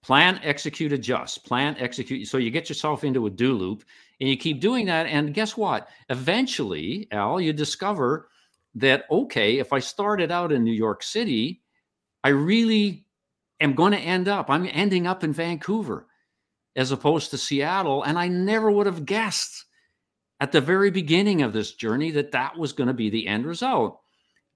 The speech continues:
And no kidding, nobody is able to do that. How can you perfect a forecasting system in an imperfect, stochastic,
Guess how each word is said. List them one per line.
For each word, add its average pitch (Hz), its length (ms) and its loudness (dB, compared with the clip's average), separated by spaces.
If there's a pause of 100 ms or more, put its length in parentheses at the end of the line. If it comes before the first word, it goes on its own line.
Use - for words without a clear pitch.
And 180 100 2
no 240 160 4
kidding, 247 540 -2 (120)
nobody 160 560 0
is 85 140 -8
able 85 240 -4
to - 100 -14
do 95 200 -6
that. 87 220 -6 (140)
How 269 360 2
can 240 280 2
you 123 480 2 (380)
perfect - 720 2 (560)
a 104 40 0
forecasting 143 840 0
system 76 640 -6 (200)
in 107 100 2
an 104 100 4
imperfect, 135 720 0 (180)
stochastic, 123 1080 0